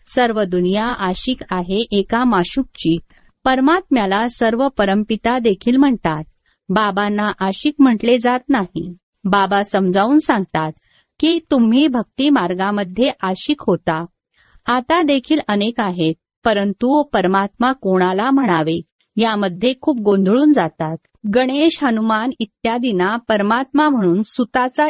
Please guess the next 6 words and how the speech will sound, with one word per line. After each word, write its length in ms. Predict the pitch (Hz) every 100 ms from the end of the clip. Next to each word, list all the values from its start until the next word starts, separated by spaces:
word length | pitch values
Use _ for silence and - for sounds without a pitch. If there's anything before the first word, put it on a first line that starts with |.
| -
एकदम 360 | 220 190 262
गुंता 420 | 240 196 190 233 262
केला 300 | 269 269 269
आहे. 360 | 202 147 165 170 _ _ _ -
हे 120 | 277
त्या 240 | 277 294